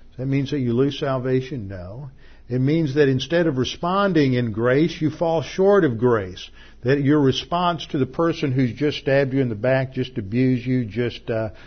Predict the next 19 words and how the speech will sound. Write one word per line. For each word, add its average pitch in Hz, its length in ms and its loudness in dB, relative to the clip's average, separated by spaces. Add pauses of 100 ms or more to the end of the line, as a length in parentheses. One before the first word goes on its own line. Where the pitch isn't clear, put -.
(140)
cheated 143 540 4
you, 123 560 2 (340)
just, 127 460 2
uh, 113 400 -4 (120)
betrayed 143 760 2
you, 117 520 2 (460)
that 123 460 0
this 147 400 0
person, 127 720 -2 (300)
uh, 117 320 -2
needs 135 320 0
to 131 300 -2 (160)
still 151 320 2
be 123 180 0
treated 131 600 0
with 120 260 -2
grace 135 420 -2
orientation. 131 920 -4 (500)
But 135 380 0